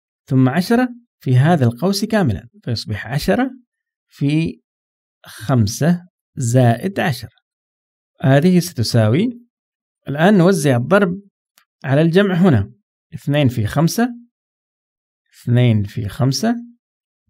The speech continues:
ثم علامة الزائد، اثنين في عشرة، اثنين في عشرة. انتهينا من هذا الجانب، نضع علامة الزائد هذه،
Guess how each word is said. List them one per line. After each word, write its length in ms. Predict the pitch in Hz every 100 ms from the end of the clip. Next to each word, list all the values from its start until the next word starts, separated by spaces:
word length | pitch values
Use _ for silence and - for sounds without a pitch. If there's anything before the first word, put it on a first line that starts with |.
| _
ثم 180 | - 107
علامة 320 | 107 120 107 101
الزائد، 600 | 98 113 175 226 233 - _ _ _ _ _ _ _ _ _ 139
اثنين 600 | - 123 107 110 170 180
في 220 | - 214
عشرة، 440 | 208 180 180 - - _ _ _ _ _ _
اثنين 680 | _ - 110 127 156 165 160
في 180 | 160 165
عشرة. 300 | 101 - _ _ _ _ _ _ _ _
انتهينا 360 | - 143 123 123
من 100 | 113
هذا 200 | 110 107
الجانب، 420 | 107 127 202 220 _ _ _ _ _ -
نضع 180 | 120 113
علامة 340 | 110 107 101
الزائد 400 | 104 110 113 107
هذه، 360 | 117 107 196